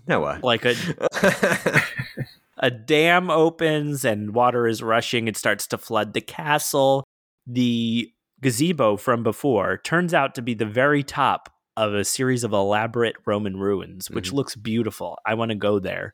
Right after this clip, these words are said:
Speaker 1: Yeah.
Speaker 2: I wanna bring my leftover spaghetti from that restaurant.
Speaker 1: Important detail. <laughs>
Speaker 2: And have, and have a date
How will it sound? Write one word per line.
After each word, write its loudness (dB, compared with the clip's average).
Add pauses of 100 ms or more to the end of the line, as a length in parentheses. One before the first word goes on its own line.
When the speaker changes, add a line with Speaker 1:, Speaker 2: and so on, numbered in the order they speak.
(140)
Speaker 1:
Yeah. 2
Speaker 2:
I 4
wanna 0 (160)
bring 4
my 4
leftover 2
spaghetti -2
from -8
that -2
restaurant. -2 (1300)
Speaker 1:
Important 0
detail. -2
<laughs> -20 (300)
Speaker 2:
And 2 (160)
have, 2 (100)
and -2
have 2
a 0
date 0